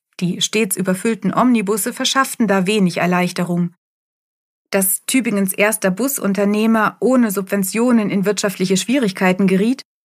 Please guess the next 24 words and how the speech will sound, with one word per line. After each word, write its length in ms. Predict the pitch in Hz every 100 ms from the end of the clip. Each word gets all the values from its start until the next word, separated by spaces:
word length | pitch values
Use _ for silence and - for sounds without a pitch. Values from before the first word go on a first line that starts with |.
| _ -
war 100 | 240
nur 220 | 262 262
eine 200 | 226 220
Frage 340 | - 220 214
der 160 | 190 185
Zeit. 480 | - 190 156 - _ _ _ _ _ _ _ _ _ _
Neunzehnhundertsiebenunddreißig 1600 | 220 220 226 226 214 190 277 226 208 202 196 208 - 320 - - -
übernahm 480 | 233 233 240 254
der 120 | 233 208
junge 340 | 226 233 226
Jakob 460 | 196 190 190 220 190
Kocher 440 | - 240 - -
aus 180 | 185 185
Ehningen. 600 | - 208 185 170 170 180 _ _ _ _ _ _ _
Später 440 | - 185 190 269
stieg 280 | 262 - 240
der 80 | 226
Busunternehmer 920 | 202 254 - 226 220 214 208 202 196 185
und 260 | 185 -
Mostproduzent 1000 | 180 190 - - 170 165 160 - 185 185
Paul 220 | - 185
Schneid 400 | 190 214 226 240
mit 140 | 170 156
ein. 400 | 160 160 165